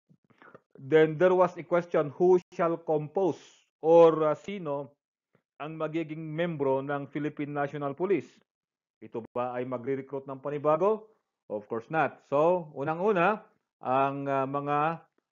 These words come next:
tinatawag natin na sa Integrated National Police pursuant to the Presidential Decree number seven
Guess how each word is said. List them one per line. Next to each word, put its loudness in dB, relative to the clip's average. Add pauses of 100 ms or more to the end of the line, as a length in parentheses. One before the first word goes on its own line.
tinatawag 0 (120)
natin -2 (320)
na -6
sa -4
Integrated -4
National -6
Police -2
pursuant -4 (400)
to -2
the 0 (360)
Presidential -6
Decree -8
number -6
seven -8